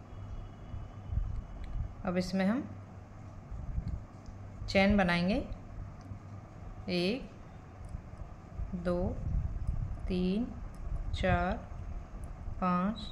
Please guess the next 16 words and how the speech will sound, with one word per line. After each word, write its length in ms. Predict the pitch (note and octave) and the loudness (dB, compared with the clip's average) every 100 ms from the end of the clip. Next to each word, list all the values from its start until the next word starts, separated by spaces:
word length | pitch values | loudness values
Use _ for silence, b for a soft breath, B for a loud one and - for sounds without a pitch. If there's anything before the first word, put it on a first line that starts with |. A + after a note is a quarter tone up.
| - - - - - - | -6 -8 -10 -8 -6 -4
छः, 420 | - F#3 F3+ G#3+ - - - - - - - - - - | 2 4 6 4 2 -2 -10 -12 -10 -10 -6 -8 -8 -10
सात, 560 | - F#3 F3+ F#3+ G3+ - - - - - - F#3+ | 0 4 4 4 0 -8 -12 -12 -12 -10 -6 2
आठ, 300 | F3+ F3 A3 - - - - - - - - - - - - - - F#3 | 4 4 2 0 0 0 2 0 -2 -8 -8 2 2 2 -10 -10 -2 2
नौ, 400 | F3 F3 F3+ A#3+ - - - - - - - - - F3 | 4 4 2 0 -4 -4 -4 -10 -10 -6 -2 -2 -2 2
दस, 340 | F3+ F3+ A3+ - - - - - - - - - | 4 6 4 2 -2 -2 -6 -2 -2 -2 -4 2
ग्यारह, 480 | F3 E3+ F3 G3+ B3 - - - - - - - - - - - - F#3 | 6 6 6 2 0 -4 -6 2 0 0 -6 -6 -4 -4 -2 -2 0 4
बारह। 500 | F3+ E3 D#3+ D#3+ E3+ - - - | 6 8 6 4 2 -2 -4 -4
इस 120 | - | 2
तरह 180 | F#3 F#3 | 6 6
से 160 | G3+ | 6
हमने 240 | F#3+ F#3 F#3 | 6 8 6
इसमें 300 | - G#3+ C#4+ - - - - - - - - - - - - - F#3 | 4 2 2 2 2 4 6 6 4 -2 0 -2 0 -2 -2 0 6
बारह 240 | F3 F3+ | 8 8
चेन 280 | F#3+ G3+ F#3+ | 8 8 8
बनाकर 380 | F3+ F3 D#3+ E3 | 8 6 6 2
तैयार 280 | D#3+ E3+ | 6 6